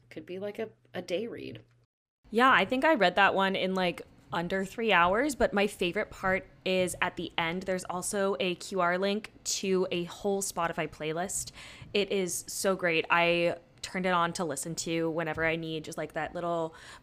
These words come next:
Speaker 2: boost of classical serotonin. And I actually started adding some of them into my yoga classes as well, which has been super fun. I like to add classical music into my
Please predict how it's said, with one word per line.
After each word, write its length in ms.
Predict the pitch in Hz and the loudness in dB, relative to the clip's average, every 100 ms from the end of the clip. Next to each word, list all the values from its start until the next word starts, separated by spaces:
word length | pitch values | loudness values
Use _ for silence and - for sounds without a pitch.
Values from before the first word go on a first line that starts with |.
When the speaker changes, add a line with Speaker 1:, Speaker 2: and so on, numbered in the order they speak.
| - | -2
Speaker 2:
boost 240 | 220 208 | 0 0
of 100 | 190 | -4
classical 420 | - 156 151 170 | -2 -2 -2 -4
serotonin. 680 | 160 156 151 156 156 180 208 - - - _ | -4 -4 -2 -2 0 0 0 -4 -20 -20 _
And 760 | 196 185 175 165 156 151 165 - - | 4 6 6 4 0 -6 -8 -8 2
I 120 | 160 | 4
actually 320 | 165 165 202 | 4 2 0
started 340 | 185 190 180 175 | 2 4 4 4
adding 400 | 151 156 165 170 | 4 4 0 -2
some 240 | - - 170 | -4 -2 -2
of 80 | 165 | 2
them 180 | 170 160 | 0 2
into 840 | 170 165 - - 165 151 - - | -2 -2 -4 -2 -2 -2 -2 -6
my 140 | 170 | -4
yoga 280 | 160 156 165 | -2 -2 -2
classes 380 | 165 151 160 165 | -2 -4 -4 -6
as 140 | 160 | -6
well, 200 | 156 147 | -2 -2
which 120 | 147 160 | -2 -4
has 100 | 160 | -6
been 160 | 160 | -4
super 240 | 160 160 165 | -4 -6 -4
fun. 340 | 165 147 156 | -2 -2 -2
I 140 | - 156 | -4 -2
like 180 | 156 147 | -4 -4
to 120 | - | -6
add 340 | 160 160 160 - - - - | -6 -8 -10 -14 -20 -20 -6
classical 360 | - 180 - 185 | 0 0 0 -2
music 300 | 170 160 160 | -2 -4 -4
into 180 | 156 160 | -6 -6
my 460 | 151 151 147 160 | -4 -4 -6 -8